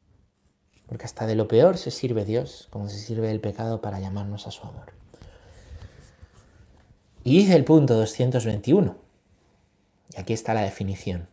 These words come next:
Pero San Juan irá todavía más lejos, más lejos, más lejos, al afirmar, "Dios es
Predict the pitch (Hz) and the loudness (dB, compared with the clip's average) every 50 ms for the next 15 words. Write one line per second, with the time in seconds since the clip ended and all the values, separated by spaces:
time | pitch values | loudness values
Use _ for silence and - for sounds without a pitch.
0 | _ _ _ _ _ _ _ _ - _ _ _ _ _ _ _ _ _ _ _ | _ _ _ _ _ _ _ _ -20 _ _ _ _ _ _ _ _ _ _ _
1 | _ _ _ _ _ _ _ _ _ _ - 180 202 190 185 185 170 165 170 - | _ _ _ _ _ _ _ _ _ _ 8 10 10 10 6 4 2 2 4 6
2 | 180 180 175 170 165 165 170 170 180 165 160 151 156 165 165 160 165 185 190 180 | 6 8 8 8 8 6 8 8 8 8 10 10 10 10 8 8 6 4 2 4
3 | 185 190 208 208 208 - - 90 - - 92 98 98 - - 107 160 196 - - | 6 6 6 6 6 2 -4 -6 -8 -10 -14 -14 -12 -8 -2 0 0 0 0 -4
4 | 80 - - - 107 113 147 175 170 170 185 185 - - - 110 - - - - | -12 -16 -16 -12 -8 -4 -4 -2 -2 -2 -2 -2 -4 -6 -8 -10 -10 -14 -20 -20
5 | - - - - - - - _ _ _ _ _ _ _ _ 143 120 113 113 - | -20 -20 -20 -20 -20 -20 -20 _ _ _ _ _ _ _ _ 2 2 2 2 2
6 | 127 113 - 117 123 120 110 98 101 123 160 185 175 - - 165 180 175 180 - | 0 0 2 2 2 2 2 2 6 6 6 6 6 4 4 4 4 4 0 -6
7 | - | -10